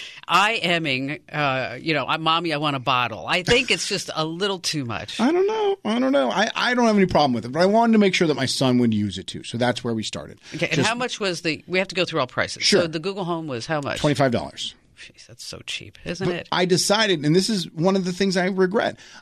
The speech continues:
Speaker 2: I decided to use the Google Mini instead of an actual Google Home device. I researched it. I thought the only real difference is the speaker. I wish I had the better speaker, especially in
Speaker 1: Really?
Speaker 2: the living room and the kitchen.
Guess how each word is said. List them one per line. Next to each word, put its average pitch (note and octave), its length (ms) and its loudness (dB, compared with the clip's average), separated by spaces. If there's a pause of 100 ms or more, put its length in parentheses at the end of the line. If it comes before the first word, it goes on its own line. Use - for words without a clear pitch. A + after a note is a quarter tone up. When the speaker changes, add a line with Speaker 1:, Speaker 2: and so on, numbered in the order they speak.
Speaker 2:
I C#3 100 0
decided D#3 520 2
to D#3 100 -4
use C#3 240 2
the B2 80 2
Google B2 340 2
Mini D3 480 6 (300)
instead C#3 260 0
of B2 80 4
an C3 140 2
actual B2+ 460 0
Google A#2+ 520 2
Home G#2+ 460 -2
device. G2+ 580 -4 (260)
I G2 100 -10
researched E3 720 2
it. F3 80 0 (100)
I - 60 -6
thought - 220 -10
the - 120 -14
only G3 320 4
real F#3 240 2
difference F#3 460 -4
is D3+ 80 -10
the D#3+ 100 -6
speaker. C#3+ 540 0 (340)
I A#2+ 80 -8
wish A#2 220 0
I - 20 -4
had G#2+ 140 -4
the F2+ 80 -10
better G2 180 -8
speaker, - 400 -10 (320)
especially F3+ 840 2
in D3 40 -2
Speaker 1:
Really? C3+ 200 2
Speaker 2:
the A#2+ 60 2
living A2+ 360 0
room A2+ 200 0
and F#2+ 140 -8
the F#2 60 -12
kitchen. - 400 -14